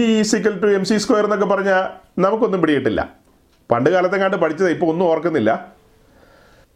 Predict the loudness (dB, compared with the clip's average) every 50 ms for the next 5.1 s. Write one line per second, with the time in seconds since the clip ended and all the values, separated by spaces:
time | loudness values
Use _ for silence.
0 | _ _ _ _ _ _ _ _ _ _ _ -16 _ -2 0 0 0 0 0 0
1 | 0 0 2 2 2 2 2 0 0 0 0 2 2 2 0 0 0 0 0 2
2 | 2 2 2 0 -2 -6 -14 -20 _ _ _ _ 0 2 2 2 0 0 0 0
3 | 0 0 0 0 0 0 0 -2 0 0 0 0 0 0 0 -2 -2 -4 -6 -4
4 | -2 0 0 0 0 -2 -2 -2 0 0 0 0 0 -2 0 0 0 0 0 -2
5 | -6